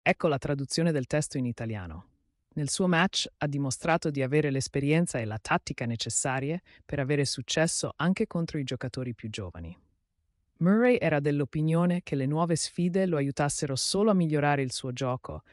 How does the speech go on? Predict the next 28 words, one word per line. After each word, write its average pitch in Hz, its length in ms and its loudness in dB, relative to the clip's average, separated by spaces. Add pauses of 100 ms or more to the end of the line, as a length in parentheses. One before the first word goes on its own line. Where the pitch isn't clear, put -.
(160)
e 156 120 -2
ad 151 100 2
adattarsi 151 600 0
alle 127 120 -2
attuali 139 420 -2
condizioni 113 540 -6
in 107 100 -4
campo. 82 520 -14 (880)
In 151 120 0
generale, 156 680 4 (120)
il 139 160 -6
primo 196 280 4
giorno 175 320 4
del 135 160 0
torneo 147 360 0
A 127 60 -2
T 123 220 -6
P 139 180 -4
di 117 140 -4
Cincinnati 131 840 -2 (140)
ha 131 120 -4
offerto 190 460 2
una 151 160 0
stimolante 156 680 2
miscela 151 400 0
di 123 100 -4
sorprese, 160 800 0 (120)
ritorni 180 680 0